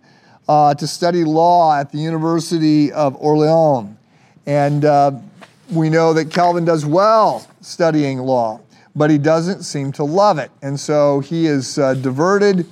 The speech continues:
and among other things, he sort of, uh, engages in all these discussions about Renaissance,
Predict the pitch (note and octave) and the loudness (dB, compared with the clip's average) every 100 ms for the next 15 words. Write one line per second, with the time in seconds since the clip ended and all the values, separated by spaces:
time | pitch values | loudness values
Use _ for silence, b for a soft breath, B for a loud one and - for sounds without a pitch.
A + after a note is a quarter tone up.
0 | b b b D3 E3 D#3+ E3 F#3 F#3+ D#3 | b b b -2 0 2 2 2 0 0
1 | E3 E3 D#3+ C#3+ D3+ C#3+ D3+ C#3 B2+ b | -2 0 -2 -4 -4 -2 -2 -2 -6 b
2 | b b C3 C3 C#3 C#3 C3 C#3+ F3 G3 | b b -2 -2 -2 -4 -2 0 2 2
3 | F#3 F3+ F#3+ F3 C#3+ - F3 E3 E3 E3 | 2 0 2 0 -2 -10 -6 -2 0 0
4 | D#3+ D3 B B B - E3+ F3+ F3 E3 | -2 -6 B B B 0 2 4 2 0
5 | - D#3 - E3+ D3+ - D#3+ D3 C#3+ C#3 | -2 -6 -4 -2 -2 -2 -2 -2 0 2
6 | D3 C#3+ B2 C#3 D3 D3 - C#3 C#3 C3+ | 2 2 -2 -4 -4 -4 -4 -2 -2 -4
7 | - | -10